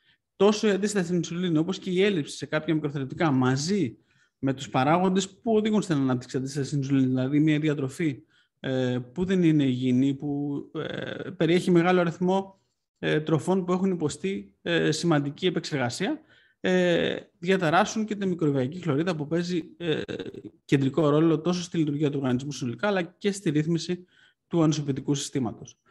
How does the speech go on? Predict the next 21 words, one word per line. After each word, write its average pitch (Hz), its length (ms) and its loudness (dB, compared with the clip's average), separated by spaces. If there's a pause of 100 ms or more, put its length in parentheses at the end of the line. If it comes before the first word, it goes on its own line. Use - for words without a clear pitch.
(220)
Όλα 233 180 4
αυτά, 226 160 2
λοιπόν, 196 380 2
επηρεάζουν, 160 720 2
ε, 131 220 -4
τη 139 100 -8
λειτουργία 143 840 -4 (240)
τόσο 190 260 0
του 165 100 -4
οργανισμού 147 320 0
συνολικότερα, 165 580 -2
αλλά 180 320 0
έχουν 190 380 0
μεγάλη 190 540 -2
επίπτωση, 175 720 -6 (440)
ε, 165 280 0
στην, 196 360 2
ε, 175 100 6
λειτουργία 156 440 2
των 170 140 0
θηροειδικών 139 880 -2